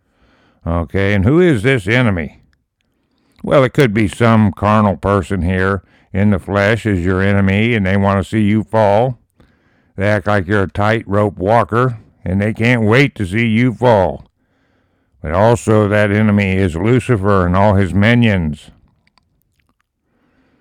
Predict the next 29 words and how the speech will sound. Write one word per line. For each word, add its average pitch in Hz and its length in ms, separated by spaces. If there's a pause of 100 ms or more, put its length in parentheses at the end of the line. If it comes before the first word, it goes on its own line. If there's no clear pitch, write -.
(160)
They, 87 400
uh, 85 180
don't 101 320
want 101 240
to - 60
see 120 240
us 98 360 (120)
keep 120 240
the 101 100
family 110 460
together 95 520
and 92 360
to 90 300
tr-, - 260 (140)
uh, 87 260 (160)
teach 185 200
our 120 300 (160)
children 160 400
and 101 100
bring 117 160
'em 110 120
up 120 160
the 90 100
way 92 220
that 87 160
we 92 180
should. 78 720 (2500)
In 120 240
four, 123 680